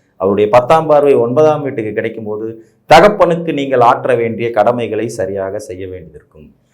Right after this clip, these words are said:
குருமார்களுக்கு ஆற்ற வேண்டிய கடமைகளை சரியாக செய்ய வேண்டியதிருக்கும். உங்க மாமனாருக்கு செய்ய வேண்டிய கடமைகளை சரியா செய்ய வேண்டியதிருக்கும். குரு, தகப்பன், மாமனார், இந்த மூணும் அரசு அதிகாரத்துக்கு செய்ய வேண்டிய கடமைகளை சரியாக செய்ய வேண்டியதிருக்கும்.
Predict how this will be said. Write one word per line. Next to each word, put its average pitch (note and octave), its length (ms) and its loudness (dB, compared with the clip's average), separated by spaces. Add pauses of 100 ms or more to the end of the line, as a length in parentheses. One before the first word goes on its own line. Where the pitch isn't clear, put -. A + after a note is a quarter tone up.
(220)
குருமார்களுக்கு F3+ 760 6
ஆற்ற C#3+ 300 4
வேண்டிய B2 340 -4
கடமைகளை A2 480 -2
சரியாக G2+ 460 -6
செய்ய F#2+ 220 -10
வேண்டியதிருக்கும். F2 640 -18 (280)
உங்க A2+ 180 0
மாமனாருக்கு G3 640 6
செய்ய D#3 300 0
வேண்டிய C3 280 -4
கடமைகளை A2+ 440 -2
சரியா A2 340 -4
செய்ய G#2 260 -6
வேண்டியதிருக்கும். F2 560 -12 (680)
குரு, B2 460 4 (260)
தகப்பன், E3 640 2
மாமனார், G2+ 500 -4 (100)
இந்த B2 160 -2
மூணும் C3 420 -4
அரசு G3+ 480 6
அதிகாரத்துக்கு E3 680 2
செய்ய C#3 220 0
வேண்டிய C3+ 280 -4
கடமைகளை A#2 480 -2
சரியாக A2 520 -2
செய்ய G2+ 280 -8
வேண்டியதிருக்கும். D#2+ 580 -20